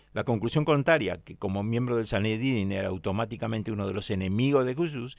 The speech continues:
es igualmente improbable, porque históricamente existen serias dudas de que hubiese habido una condena de Jesús por el Consejo Supremo, por el Sanedrín, dice Lüdemann.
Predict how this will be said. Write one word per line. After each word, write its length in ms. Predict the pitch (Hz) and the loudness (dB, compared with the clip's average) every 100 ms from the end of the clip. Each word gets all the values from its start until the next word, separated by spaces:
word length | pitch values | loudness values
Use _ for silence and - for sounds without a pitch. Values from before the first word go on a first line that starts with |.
| - - | -18 -6
es 160 | 151 | -2
igualmente 360 | 147 120 127 127 | 4 4 4 -2
improbable, 560 | 113 113 107 90 92 - _ _ _ _ - | 0 4 4 4 -2 -6 _ _ _ _ 2
porque 240 | 175 175 | 2 2
históricamente 640 | 165 208 214 202 185 185 | 4 4 4 2 0 0
existen 500 | 175 - 180 - 160 | -2 -2 -6 -2 -2
serias 460 | 139 180 180 208 131 | 0 0 0 0 -2
dudas 340 | 131 139 143 | 0 2 2
de 100 | 135 | 0
que 100 | - | -4
hubiese 400 | 120 110 123 117 | -4 -2 -2 -2
habido 340 | 110 110 107 113 | -2 -2 -4 -2
una 180 | 113 104 | -4 -2
condena 480 | 104 98 107 104 | -2 0 0 0
de 80 | 107 | -4
Jesús 420 | 98 92 - 87 87 | -6 -8 -4 -6 -4
por 140 | - | -6
el 80 | 85 | -6
Consejo 440 | 82 82 82 80 87 | -6 -8 -8 -10 -12
Supremo, 520 | 76 - 151 - 82 | -12 -12 -14 -14 -18
por 140 | - | -20
el 40 | - | -18
Sanedrín, 720 | - - - 80 - - - | -18 -16 -18 -16 -16 -18 -20
dice 320 | - - - | -20 -18 -16
Lüdemann. 400 | - - - - | -16 -18 -20 -20